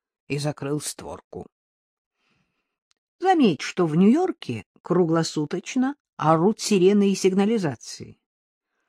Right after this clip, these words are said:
А это нас не беспокоит. Здесь же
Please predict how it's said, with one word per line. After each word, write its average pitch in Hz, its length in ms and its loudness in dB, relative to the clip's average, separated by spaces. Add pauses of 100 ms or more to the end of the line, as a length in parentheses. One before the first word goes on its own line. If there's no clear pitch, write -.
(140)
А 160 320 2
это 226 360 0
нас 131 380 -6
не 311 200 -2
беспокоит. 160 800 -4 (640)
Здесь 190 720 2
же - 360 -18